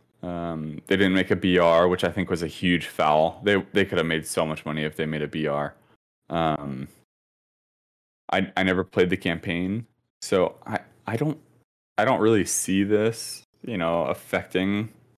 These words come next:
I think we've talked about it previously on the podcast as far as the, like, viewers on Twitch and people playing the game. I mean, there's, there's, like, twelve people playing the game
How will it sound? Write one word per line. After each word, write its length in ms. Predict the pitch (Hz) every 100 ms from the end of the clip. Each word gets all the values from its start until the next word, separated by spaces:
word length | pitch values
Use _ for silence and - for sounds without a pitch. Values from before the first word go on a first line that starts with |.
| _ _ _ _ _ -
I 80 | 101
think 160 | 101 95
we've 120 | 92
talked 260 | - 85 98
about 160 | 87
it 140 | 76 -
previously 440 | 90 82 82 76
on 100 | 82
the 60 | 73
podcast 500 | - 80 - 76 -
as 100 | -
far 200 | 80 78
as 100 | 78
the, 360 | 80 80 76 71 - - _ _ -
like, 160 | 82 80
viewers 420 | 85 80 80 78
on 180 | 73 76
Twitch 360 | - 76 76
and 80 | 76
people 260 | 82 82 80
playing 240 | 80 76
the 60 | 76 -
game. 340 | - 76 85 - - - 98
I 40 |
mean, 140 | 98 87
there's, 200 | 85 - - _ _
there's, 160 | - 95
like, 140 | 87 -
twelve 260 | 92 -
people 360 | - 80 - -
playing 280 | - 69 62
the 40 |
game 300 | - 62 58